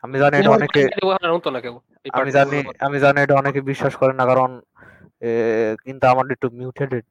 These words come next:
Speaker 1: এ, এ-, এর
Speaker 2: এই
Speaker 1: লেগে
Speaker 2: তোমার
Speaker 1: বিশ্বাস করে।
Speaker 2: ওই সাথে ওই যে মেডিকেল রিপোর্ট পাঠাবো আমরা। এই স্ক্রিনে-, এই, এই
Speaker 1: আচ্ছা।
Speaker 2: সময় আমি সাথে মেডিকেল প্রমাণ দিয়ে দিমু।
Speaker 1: আমার ওই যে,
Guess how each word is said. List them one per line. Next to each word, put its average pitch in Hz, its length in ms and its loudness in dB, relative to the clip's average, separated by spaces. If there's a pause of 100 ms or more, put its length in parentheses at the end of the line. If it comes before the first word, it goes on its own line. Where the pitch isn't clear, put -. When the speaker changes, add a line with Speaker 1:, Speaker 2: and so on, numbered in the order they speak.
(100)
Speaker 1:
এ, - 20 -10
এ-, - 420 -12
এর 117 180 0
Speaker 2:
এই 117 140 4
Speaker 1:
লেগে 117 160 2
Speaker 2:
তোমার 117 140 2
Speaker 1:
বিশ্বাস - 240 -10
করে। 220 140 -2
Speaker 2:
ওই 202 140 -2
সাথে 202 160 -4
ওই 190 60 0
যে 175 140 0
মেডিকেল 175 400 0
রিপোর্ট 180 260 -6
পাঠাবো 143 260 -4
আমরা। 123 180 -10
এই 139 160 -8
স্ক্রিনে-, 160 260 -6
এই, 170 160 -6
এই 165 160 0
Speaker 1:
আচ্ছা। 196 160 -2
Speaker 2:
সময় 214 300 0
আমি 165 120 0
সাথে 170 280 -2
মেডিকেল 165 380 -2
প্রমাণ 170 280 -2
দিয়ে 160 100 -2
দিমু। 123 200 -10
Speaker 1:
আমার 123 260 2
ওই 131 140 0
যে, 127 160 2